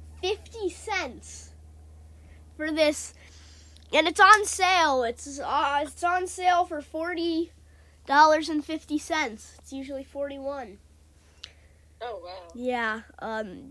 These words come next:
Speaker 1: I wonder what that, is this, like, the black market or something? 'Cause, like, how do they get it so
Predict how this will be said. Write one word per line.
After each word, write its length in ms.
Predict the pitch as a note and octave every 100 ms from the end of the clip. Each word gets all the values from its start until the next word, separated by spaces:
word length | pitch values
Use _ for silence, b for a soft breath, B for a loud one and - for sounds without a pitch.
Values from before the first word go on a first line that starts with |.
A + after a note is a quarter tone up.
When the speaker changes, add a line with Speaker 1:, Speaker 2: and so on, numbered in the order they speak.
| -
Speaker 1:
I 220 | D#3+ A#3
wonder 500 | A#3+ C4 C#4 B3+ A#3+
what 260 | A#3+ A3+ - _ _ _ _ - - - -
that, 320 | B3+ A#3+ B3+ - _ _ _ _ _ _ _ B B B B B B B B B B
is 120 | - D4+
this, 140 | A#4+
like, 260 | A5 E5+ A#4+
the 60 |
black 300 | F#4 F#4+ G4+
market 420 | E4+ F4 G4+ - A#4
or 120 | A4+
something? 880 | - A4+ A4+ - A4 A4+ G#4+ A4 F#4+
'Cause, 220 | F#4+ D#4+
like, 500 | F4 E4+ E4 - - B B B _ _ _ _ _ - _ _ _
how 140 | - G4
do 80 |
they 260 | C5+ D5+ B4
get 60 | A#4+
it 140 | G#4
so 420 | A4+ G#4 D4 D4